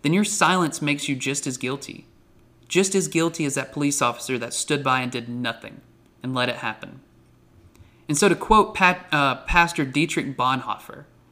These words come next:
"Silence in the face of evil is its-, is itself evil. God will not hold us guiltless. Not to speak is to speak, and not to act is to act." So I know a lot of you are thinking,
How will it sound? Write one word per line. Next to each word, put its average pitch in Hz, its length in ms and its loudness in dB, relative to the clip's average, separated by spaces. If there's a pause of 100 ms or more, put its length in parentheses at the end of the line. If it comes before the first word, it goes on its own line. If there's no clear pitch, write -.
(380)
"Silence 208 800 0
in 170 100 2
the 151 60 0
face 160 320 0
of 143 120 -6
evil 123 500 -2 (320)
is 143 120 -2
its-, 147 200 -2 (220)
is 185 280 8
itself 156 560 0
evil. - 460 -6 (800)
God 240 260 2
will 220 80 4
not 196 200 2
hold 175 280 2
us 156 120 -2
guiltless. - 680 -4 (500)
Not 175 280 2
to 208 80 2
speak 202 600 0
is 156 240 0
to 127 100 -6
speak, - 500 -14 (400)
and 135 120 -4
not 151 240 4
to - 160 -4
act 160 360 -2 (160)
is 143 220 -2
to - 160 -12
act." - 400 -16 (1040)
So - 140 -2
I 160 40 2
know 165 160 2
a 156 40 2
lot 151 200 6
of 147 80 -2
you 147 100 0
are 139 40 2
thinking, 139 540 -2